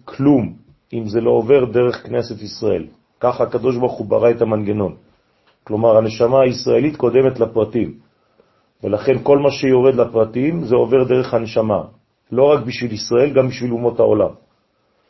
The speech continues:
כל עוד ואין הכרה של אומות העולם שהן מקבלות דרך עם ישראל, גם כן, זה בעיה גדולה מאוד, כי זה מקצץ ומחלק את העולם. וגם בתוך ישראל, מי שלא מבין שכל מה שהוא מקבל באופן פרטי,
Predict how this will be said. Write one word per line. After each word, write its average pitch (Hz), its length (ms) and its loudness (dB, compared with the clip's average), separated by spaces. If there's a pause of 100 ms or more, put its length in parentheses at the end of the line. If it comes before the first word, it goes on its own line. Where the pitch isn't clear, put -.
(100)
כל 147 180 4
עוד 156 240 6
ואין 131 260 4
הכרה 120 440 2
של 120 160 -2
אומות 123 360 -2
העולם 107 540 2
שהן 104 300 -6
מקבלות 107 560 0 (560)
דרך 123 420 0
עם 113 180 0
ישראל, 98 540 -4 (840)
גם 147 240 2
כן, 87 180 -4 (560)
זה 104 200 -4
בעיה 113 360 6
גדולה 127 360 4
מאוד, 160 260 2
כי 123 140 -8
זה 117 100 2
מקצץ 117 720 -2 (120)
ומחלק 117 600 0
את - 40 -12
העולם. 120 340 4 (960)
וגם 143 340 2
בתוך 180 340 4
ישראל, 110 560 0
מי 123 180 -6
שלא 151 300 2
מבין 135 360 0
שכל 123 340 -2
מה 139 140 2
שהוא 135 180 -4
מקבל 113 500 0
באופן 113 480 -2
פרטי, 120 460 -4